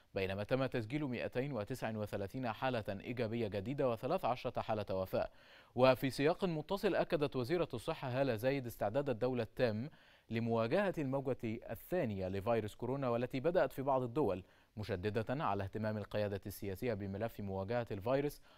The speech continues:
ووضعه من ضمن أولوياتها.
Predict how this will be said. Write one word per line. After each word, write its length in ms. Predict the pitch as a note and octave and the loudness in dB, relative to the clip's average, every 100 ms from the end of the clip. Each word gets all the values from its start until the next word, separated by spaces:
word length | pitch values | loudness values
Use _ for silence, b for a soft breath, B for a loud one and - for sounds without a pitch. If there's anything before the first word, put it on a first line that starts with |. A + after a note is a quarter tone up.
| B | B
ووضعه 760 | A2 G#2 A#2+ C#3+ A#2+ B2+ B2+ A#2+ | 2 4 4 2 2 0 0 -4
من 280 | G2 A2+ G2 | -4 -4 -4
ضمن 300 | G2+ A#2 G#2 | -4 -4 -4
أولوياتها. 840 | - G#2 A2 C3 G#2+ F2 - E2 | -4 -2 -2 -2 -4 -4 -4 -6